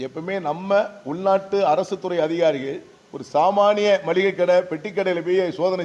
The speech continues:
செய்வாங்க. நீங்க ரிலையன்ஸ், டிமார்ட், லூல் மால்ல போய் எங்கேயாவது சோதனை பண்றதை நீங்க இதுவரை பார்த்திருக்கீங்களா? நீங்க பெரிய ஒரு தப்பு நடக்காங்க. நாங்க புள்ளிவிவரம் இல்லாம சொல்லக்கூடாதுன்னு சொல்லி வச்சிருக்கிறோம். அது ஒரு காலத்துல மீடியாவை கூப்பிட்டு நாங்க சொல்ல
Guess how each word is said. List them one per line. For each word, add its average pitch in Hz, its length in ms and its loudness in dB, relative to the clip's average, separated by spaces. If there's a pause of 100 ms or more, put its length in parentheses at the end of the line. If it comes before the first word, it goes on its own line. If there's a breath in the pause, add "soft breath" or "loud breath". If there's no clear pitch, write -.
செய்வாங்க. 131 340 -4 (560 soft breath)
நீங்க 175 160 -6 (280)
ரிலையன்ஸ், 196 400 0 (800)
டிமார்ட், 196 500 0 (180)
லூல் 214 220 2
மால்ல 196 220 2
போய் 196 120 2
எங்கேயாவது 196 280 -2
சோதனை 202 260 0
பண்றதை 190 220 -2
நீங்க 180 120 -4
இதுவரை 190 240 -2
பார்த்திருக்கீங்களா? 175 520 0 (720 soft breath)
நீங்க 170 180 -4 (260)
பெரிய 202 220 -2 (120)
ஒரு 208 100 6 (200)
தப்பு 170 240 -2
நடக்காங்க. 196 380 0 (200)
நாங்க 165 160 0 (100)
புள்ளிவிவரம் 214 480 0
இல்லாம 190 300 2
சொல்லக்கூடாதுன்னு 185 480 2
சொல்லி 165 220 -4
வச்சிருக்கிறோம். 156 520 -2
அது 160 180 -2
ஒரு 151 120 -6
காலத்துல 180 460 -2 (340 loud breath)
மீடியாவை 196 380 2
கூப்பிட்டு 190 320 0
நாங்க 170 180 -2
சொல்ல 175 160 0